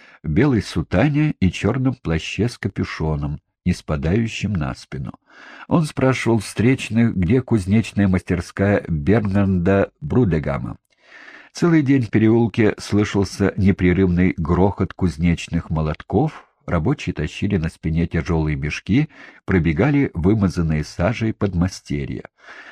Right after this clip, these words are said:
Монах посматривал по сторонам и старательно обходил лужи и груды угля. Встречные указали монаху, где мастерская,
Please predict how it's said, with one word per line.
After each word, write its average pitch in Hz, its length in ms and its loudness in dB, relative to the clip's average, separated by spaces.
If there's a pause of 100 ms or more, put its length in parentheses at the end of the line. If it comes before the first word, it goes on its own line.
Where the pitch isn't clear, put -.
(160)
Монах 170 360 2
посматривал 123 680 0
по 104 120 -2
сторонам 98 560 2
и - 100 -2
старательно 104 600 0
обходил 92 500 0
лужи 95 440 2
и 98 180 2
груды 90 500 2
угля. 80 480 0 (420)
Встречные 113 640 0 (120)
указали 87 500 0
монаху, 90 500 -2
где 92 240 2
мастерская, 82 880 -4